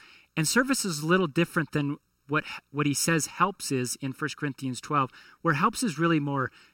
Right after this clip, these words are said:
tax-, task-orientated. A service is more people-orientated. And then we have the gift of teaching,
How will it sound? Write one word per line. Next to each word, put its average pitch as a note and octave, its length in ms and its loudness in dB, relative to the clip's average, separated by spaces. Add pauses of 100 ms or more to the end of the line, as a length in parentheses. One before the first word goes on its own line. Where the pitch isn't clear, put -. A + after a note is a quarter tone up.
(120)
tax-, - 440 0 (100)
task-orientated. G3+ 1000 2 (420)
A C#3+ 80 2
service G3 500 2
is C3+ 200 -4
more C#3 320 0 (480)
people-orientated. A2+ 1040 -6 (960)
And F#3 100 4
then A#3+ 100 4
we A3+ 140 6
have F3 200 4
the E3 100 2
gift D#3 260 0
of - 140 -6
teaching, A#2 480 -2